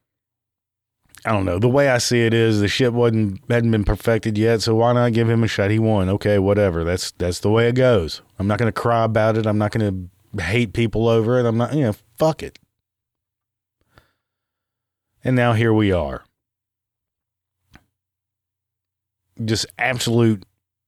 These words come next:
buffoons running shit, trying to kick people out of stores and so on and so forth.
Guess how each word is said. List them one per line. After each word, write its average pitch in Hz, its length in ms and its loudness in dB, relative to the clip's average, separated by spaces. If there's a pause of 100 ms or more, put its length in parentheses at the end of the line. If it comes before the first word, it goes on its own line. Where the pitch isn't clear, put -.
(200)
buffoons 104 800 0
running 110 460 0
shit, 110 420 0
trying 120 240 0
to 117 60 0
kick - 340 -6
people 117 300 0
out 117 140 2
of 104 80 -2
stores 117 500 0
and 92 340 -4 (240)
so 131 340 0
on 123 220 2
and 107 140 -2
so 127 240 2
forth. 117 420 0